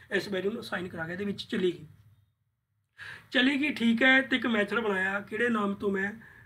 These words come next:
ਡਿਸਪਲੇ num ਨਾਮ ਤੋਂ, ਜਿਹਦੇ ਵਿੱਚ ਕੀ ਹੈ, num ਵਨ ਹੈ, ਯਾਨੀ ਕਿ ਇਹ ਵਾਲੀ ਪੰਜ ਵੈਲਿਊ ਇੱਥੇ ਆ ਗਈ, ਯਾਨੀ ਕਿ num two ਅੰਦਰ ਕਿਹੜੀ ਆ ਗਈ, ਪੰਜ ਪੁਆਇੰਟ ਪੰਜ ਆ ਗਈ। ਇਹ ਕਦੋਂ ਚੱਲੂਗਾ?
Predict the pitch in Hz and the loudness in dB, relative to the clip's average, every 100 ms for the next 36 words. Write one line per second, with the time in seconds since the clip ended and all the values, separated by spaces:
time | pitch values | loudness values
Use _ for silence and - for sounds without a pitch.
0 | - 175 196 - 226 226 190 175 180 175 | -14 -2 -2 -2 0 0 0 -2 -2 -4
1 | 190 196 240 233 - 233 226 208 202 202 | -6 -4 -2 -4 -6 -2 0 2 0 0
2 | 180 180 226 202 196 170 175 202 202 196 | 0 -2 0 0 -2 -4 0 0 0 -2
3 | - 180 175 190 202 202 202 - 104 202 | -4 -6 -6 -6 -6 -6 -8 -6 -8 -6
4 | 233 - - - _ _ - - - - | -10 -14 -20 -20 _ _ -8 -6 -6 -12
5 | - - 196 202 214 208 208 208 208 202 | -18 -6 -4 -2 0 0 -2 0 0 2
6 | 202 202 208 214 220 220 185 185 190 220 | 0 0 0 -2 -6 -10 -12 -12 -14 -14
7 | 165 160 156 - _ _ _ _ - 285 | -16 -16 -18 -20 _ _ _ _ -2 -2
8 | - 202 208 208 226 233 240 240 | 2 2 2 2 2 2 2 0